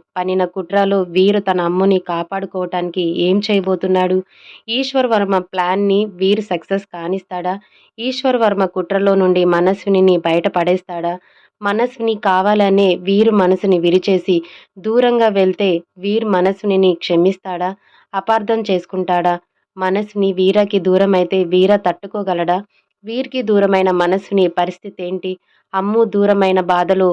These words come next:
వీరికి యాక్సిడెంట్, వీర్ యాక్సిడెంట్ అమ్ము కళ్ళ ముందే జరిగితే,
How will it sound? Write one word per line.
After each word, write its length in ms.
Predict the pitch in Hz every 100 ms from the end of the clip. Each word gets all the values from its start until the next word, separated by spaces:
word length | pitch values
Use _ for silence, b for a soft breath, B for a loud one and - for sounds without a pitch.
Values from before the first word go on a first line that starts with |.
| 175 _
వీరికి 380 | 185 196 202 208
యాక్సిడెంట్, 640 | 185 175 175 - 208 226 226 _ _ _ _ -
వీర్ 340 | 190 233 262 180
యాక్సిడెంట్ 580 | 185 294 - 202 196 -
అమ్ము 300 | 185 190 208
కళ్ళ 300 | 208 190 185
ముందే 320 | 196 196 196 190
జరిగితే, 460 | 190 185 185 190